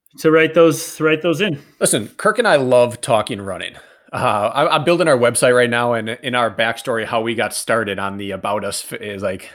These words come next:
Speaker 2: <laughs> the story of how we got started. Kirk and I talked, talked to each other on the phone a couple times a week, and finally we just said, "We should be recording this. Someone's gotta wanna hear this." Like, 'cause we love talking about this. We're gonna talk about this no matter what.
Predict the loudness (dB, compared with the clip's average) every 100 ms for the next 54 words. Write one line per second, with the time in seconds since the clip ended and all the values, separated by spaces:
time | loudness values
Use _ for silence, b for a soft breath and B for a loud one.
0 | _ -12 -8 -2 -2 2 4 6 4 2
1 | 2 2 2 2 0 -2 0 0 -2 0
2 | -2 -2 -12 _ _ -4 -2 -2 -6 -2
3 | 0 2 0 -4 -6 -8 -8 -14 b b
4 | b -4 -2 -4 -2 -4 -6 -8 -12 -6
5 | -4 -2 -4 -4 -2 -2 0 -2 -4 -6
6 | -10 -10 -10 -12 -14 -16 _ 0 2 2
7 | -2 -2 -2 -4 -10 -14 -12 -14 -16 _
8 | _ _ -14 -6 -4 0 2 4 4 4
9 | 0 -2 -2 -6 -6 -8 -6 -2 0 2
10 | 0 0 0 -2 -2 -6 -6 -6 -8 -8
11 | -8